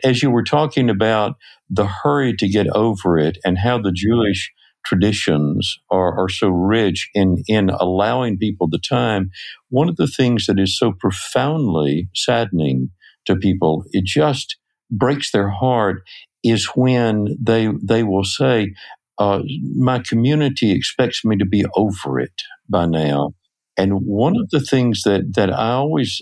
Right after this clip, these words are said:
uh, think of and sometimes verbalize is that the origin of the word compassion, uh, patai, meant, it, it had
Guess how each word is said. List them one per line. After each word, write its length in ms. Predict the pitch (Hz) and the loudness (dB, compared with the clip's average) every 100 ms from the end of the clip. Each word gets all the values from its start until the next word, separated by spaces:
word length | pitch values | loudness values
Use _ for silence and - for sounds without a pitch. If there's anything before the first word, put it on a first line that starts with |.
| - | -4
uh, 60 | 107 - 95 113 - - - | -2 -2 -4 -6 -10 -6 -2
think 220 | 160 170 - | -2 -2 -2
of 360 | 87 80 85 | 0 0 0
and 120 | 104 | -2
sometimes 580 | 95 139 131 120 101 98 | -2 -2 0 0 0 -2
verbalize 720 | 95 104 151 117 98 92 92 - | 0 -2 0 0 0 0 0 0
is 240 | 110 107 - - - - | -2 -2 -6 -16 -16 -10
that 240 | 98 113 104 | -2 0 0
the 100 | - - | -2 0
origin 800 | 143 220 214 - 90 87 95 95 | 0 0 -4 -2 0 2 0 0
of 160 | 104 98 | -2 0
the 100 | 107 | 0
word 320 | 113 135 120 - | 2 0 -2 0
compassion, 1000 | 95 95 - 135 135 - - - - - - - _ - | -2 0 -2 -2 -2 -4 -4 -4 -6 -10 -14 -20 _ -4
uh, 140 | 101 92 | -2 -2
patai, 760 | 104 95 135 131 90 62 65 - _ _ _ - - - | -4 -2 -2 0 0 -2 -6 -12 _ _ _ -10 -6 0
meant, 320 | 117 110 - _ | 2 2 -4 _
it, 160 | 117 117 | -2 0
it 220 | 127 127 | 0 0
had 220 | 131 127 | 0 0